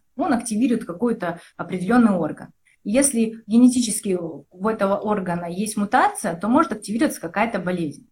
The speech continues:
Зачем нам лишняя активация этих генетических мутаций? Ну, не нужно. Поэтому, м, биологически активные добавки не восстанавливают дефицит никаких гормонов.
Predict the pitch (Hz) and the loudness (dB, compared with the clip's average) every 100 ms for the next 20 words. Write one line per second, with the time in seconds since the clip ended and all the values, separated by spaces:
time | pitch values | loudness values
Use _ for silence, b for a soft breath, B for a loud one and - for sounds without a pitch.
0 | _ - 208 - 277 208 190 196 247 - | _ -8 -6 2 4 4 4 2 0 0
1 | 202 180 165 165 190 180 196 - 180 180 | 0 0 -2 -6 -2 2 2 0 -8 -8
2 | 160 165 170 202 - 185 190 185 160 143 | -10 -8 -8 -8 -10 -8 -6 -4 -6 -8
3 | - _ _ _ - 202 175 226 233 196 | -14 _ _ _ -8 -6 0 4 4 2
4 | 196 202 202 _ _ _ _ _ _ _ | -2 -6 -6 _ _ _ _ _ _ _
5 | 190 196 214 208 208 208 B B _ 185 | -8 -6 0 0 0 -4 B B _ -8
6 | 180 170 139 104 180 208 220 247 - 202 | -6 -6 -8 -8 -4 0 2 0 -2 -6
7 | 190 214 190 185 175 190 320 - 240 247 | -6 -2 0 0 0 0 -2 -4 -4 -2
8 | 214 - - 185 190 240 277 220 220 - | -2 -4 -8 0 2 4 2 0 -2 -4
9 | 180 175 196 180 165 160 156 165 - 180 | -4 0 0 -2 -6 -8 -8 -10 -10 -6
10 | 233 233 285 226 139 - 160 151 151 135 | 4 8 8 8 -2 -6 -10 -8 -8 -10
11 | - | -12